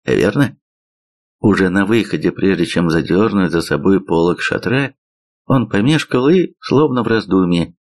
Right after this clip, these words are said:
провёл пальцем по рукоятке подвешенного к поясу кинжала.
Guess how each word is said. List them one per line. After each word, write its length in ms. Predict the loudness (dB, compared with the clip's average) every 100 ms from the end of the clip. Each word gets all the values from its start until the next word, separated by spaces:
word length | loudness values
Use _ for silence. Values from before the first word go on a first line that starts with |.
| _ _
провёл 400 | 0 2 2 2
пальцем 460 | 0 -2 -2 -4 -2
по 100 | -2
рукоятке 540 | 0 0 0 -2 -4
подвешенного 720 | -2 0 2 0 0 0 0
к 100 | -2
поясу 400 | -2 0 0 -4
кинжала. 640 | -2 -2 -2 -4 -4 -10